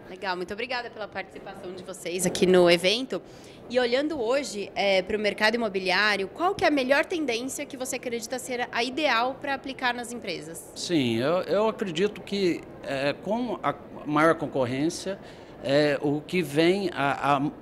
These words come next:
Speaker 2: a, a diferenciar uma empresa da outra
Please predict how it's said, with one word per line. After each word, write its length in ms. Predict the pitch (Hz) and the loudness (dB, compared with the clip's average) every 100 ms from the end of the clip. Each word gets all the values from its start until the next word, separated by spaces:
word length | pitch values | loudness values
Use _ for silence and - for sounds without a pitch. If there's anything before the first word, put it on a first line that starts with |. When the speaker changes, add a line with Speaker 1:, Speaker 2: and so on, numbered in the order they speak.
| - | -8
Speaker 2:
a, 280 | - 131 - | -2 -2 -2
a 20 | 135 | -2
diferenciar 580 | 202 214 208 185 165 | -2 2 2 2 2
uma 100 | 147 | 2
empresa 400 | 135 127 131 120 | 0 0 0 0
da 160 | 113 107 | -2 -2
outra 480 | 117 151 160 175 | 0 0 0 -4